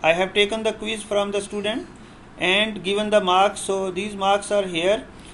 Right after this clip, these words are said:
So this is the total marks obtained out of five, because I have two quiz, first quiz two marks and second quiz it is three marks. So total marks are five,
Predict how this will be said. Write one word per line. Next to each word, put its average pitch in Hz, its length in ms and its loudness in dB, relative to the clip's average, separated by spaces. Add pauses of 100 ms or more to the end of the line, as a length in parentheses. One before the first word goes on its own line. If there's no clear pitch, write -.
(180)
So 196 400 2 (260)
this 226 260 -2
is 254 200 0
the 208 300 4 (120)
total 233 360 4
marks 208 440 4
obtained 190 680 2
out 196 320 4
of 208 180 4
five, 151 380 4 (760)
because 202 320 8
I 202 140 6
have 208 300 2
two 240 160 -2
quiz, 226 360 -4
first 208 360 4
quiz 226 200 -4
two 220 220 -8
marks 208 480 0
and 175 260 0
second 202 400 -4
quiz 214 220 -8
it 196 120 -4
is 226 260 -8 (360)
three 220 220 -2
marks. 202 380 4
So 214 80 2
total 233 420 2
marks 196 400 -2
are 160 160 6
five, 175 420 6